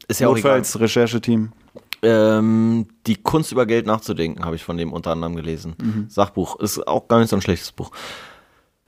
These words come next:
Speaker 1: Äh, wie dem auch sei, auf jeden Fall, er sagt, er setzt immer nur auf steigende Kurse, weil nach oben hin die Prozentzahl ja offen ist. Also, du kannst
Speaker 2: Mhm.
Speaker 1: ja siebzehntausend Prozent haben, Gewinn, und du kannst aber maximal hundert Prozent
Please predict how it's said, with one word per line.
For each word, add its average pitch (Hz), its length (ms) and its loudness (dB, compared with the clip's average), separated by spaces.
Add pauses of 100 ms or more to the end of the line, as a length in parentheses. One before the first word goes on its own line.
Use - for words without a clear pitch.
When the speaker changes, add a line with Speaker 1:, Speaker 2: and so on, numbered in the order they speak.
(120)
Speaker 1:
Äh, 107 340 4
wie 117 80 0
dem 123 140 4
auch 107 100 4
sei, 120 260 2
auf 95 140 -2
jeden 120 120 2
Fall, 117 160 2
er 110 160 2
sagt, 113 320 0
er 104 160 -2
setzt 107 240 -2
immer 123 140 0
nur 117 160 2
auf 101 200 -2
steigende 120 420 0
Kurse, 151 640 0 (100)
weil 107 520 4
nach 107 180 0
oben 120 240 2
hin 117 100 2
die 110 60 4
Prozentzahl 107 520 0
ja 95 100 6
offen 92 240 0
ist. 69 220 -10 (120)
Also, 80 320 -6 (300)
du - 80 -18
kannst 107 220 0
Speaker 2:
Mhm. 107 60 6
Speaker 1:
ja 98 160 6 (100)
siebzehntausend 107 760 0
Prozent 127 460 0
haben, 135 500 2
Gewinn, 123 420 0 (460)
und 101 160 -6
du 98 60 -6
kannst 117 240 0
aber 107 100 4
maximal 104 560 0
hundert 107 320 2
Prozent 95 560 -4